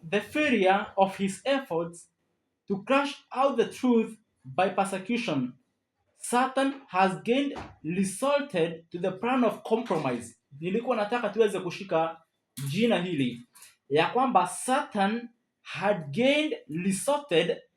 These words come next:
to the plan of compromise. Kube, kitu kinaitwa compromisation, kanisa kuunganika na dunia, utakatifu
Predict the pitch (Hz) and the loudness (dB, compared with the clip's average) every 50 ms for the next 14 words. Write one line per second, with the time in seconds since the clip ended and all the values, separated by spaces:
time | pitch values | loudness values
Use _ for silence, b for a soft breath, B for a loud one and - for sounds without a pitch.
0 | _ _ _ _ _ - 196 185 190 185 185 - - 233 254 277 277 269 254 226 | _ _ _ _ _ 2 2 4 4 2 0 0 -2 0 2 2 4 4 4 2
1 | 220 233 254 - - _ - 180 180 180 - - 220 226 226 220 185 156 143 135 | 2 -2 -4 -6 -10 _ -2 -2 -2 -2 -2 -2 -2 -2 0 0 -2 0 0 0
2 | 131 131 127 123 - - _ _ _ _ _ _ _ _ _ _ _ - 269 294 | -2 -2 -4 -6 -8 -16 _ _ _ _ _ _ _ _ _ _ _ -8 -6 -4
3 | 285 240 226 214 208 226 262 - - _ _ _ _ _ _ _ _ _ _ _ | 6 6 6 8 6 2 -2 -6 -12 _ _ _ _ _ _ _ _ _ _ _
4 | _ - - - - - 285 311 302 302 269 - - 208 220 254 285 - 247 226 | _ -20 -20 -20 -6 -2 -2 -2 0 -2 -4 -4 -2 -2 0 0 0 2 2 2
5 | 226 - - 190 196 190 - 196 190 190 180 175 175 170 185 254 269 - - 185 | 2 2 -2 -2 -2 -2 -2 -4 -2 -2 0 0 0 0 0 0 0 0 -2 -2
6 | 156 160 180 202 247 262 - _ _ _ _ _ _ _ _ _ _ _ _ _ | -2 -2 -2 -4 -6 -6 -8 _ _ _ _ _ _ _ _ _ _ _ _ _
7 | _ _ _ _ _ _ - 196 190 220 277 330 285 - - - 190 175 185 202 | _ _ _ _ _ _ 0 0 2 2 2 0 0 -2 -4 -2 0 0 2 2
8 | 220 247 269 320 - - _ _ _ _ _ _ _ - 202 214 214 202 196 208 | 2 0 -2 -4 -8 -16 _ _ _ _ _ _ _ -2 0 0 2 2 2 2
9 | 226 277 - - 220 202 185 175 180 190 190 196 190 170 165 170 190 226 - - | 2 2 0 0 0 0 0 -2 -2 -2 0 0 0 2 2 2 2 0 -2 -6
10 | - _ _ _ _ _ _ _ _ _ _ _ - _ _ _ _ - _ _ | -14 _ _ _ _ _ _ _ _ _ _ _ -20 _ _ _ _ -20 _ _
11 | _ 202 - - 240 226 - 226 233 233 - 311 311 285 - - - - 214 220 | _ -6 2 2 2 4 4 0 -2 0 -2 -2 -2 -2 -4 -6 -6 -4 0 2
12 | 233 262 302 311 311 - | 2 2 2 0 -4 -8